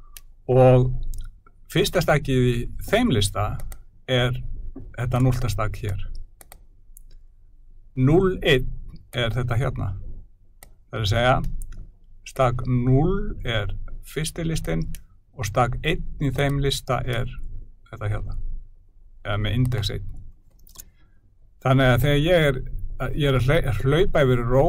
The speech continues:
og kolum, þannig að fyrsta skipti verður ró núll og kolum hleypur frá núll upp í number of seats. Þannig að í sérhvert skipti kemst ég í rétta sætið með því að gera þetta. Og þá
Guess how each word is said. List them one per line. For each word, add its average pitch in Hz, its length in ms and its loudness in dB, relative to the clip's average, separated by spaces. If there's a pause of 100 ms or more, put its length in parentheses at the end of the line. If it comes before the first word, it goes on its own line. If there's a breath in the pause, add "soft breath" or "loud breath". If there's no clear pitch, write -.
(160)
og - 80 -2
kolum, 120 460 0 (260)
þannig 120 220 -4
að 131 80 -4
fyrsta 165 300 -2 (260)
skipti 139 340 -2
verður 120 240 0
ró 117 160 0
núll 123 300 2 (480 loud breath)
og 104 100 -8
kolum 156 400 6
hleypur 151 380 2
frá 123 180 2
núll 131 400 2
upp - 220 0
í 113 80 0 (760)
number 113 300 0
of 101 100 -2
seats. - 380 -6 (120)
Þannig 110 200 -4
að 110 80 -2
í - 60 -2
sérhvert 147 420 -4
skipti 156 480 -4 (320)
kemst - 420 -2
ég 127 200 4
í 120 80 2
rétta 139 340 -4
sætið 147 460 -2
með 127 120 2
því 120 80 0
að 120 100 -4
gera 131 220 -2
þetta. 123 280 0 (1500 loud breath)
Og 131 140 -6
þá 151 40 8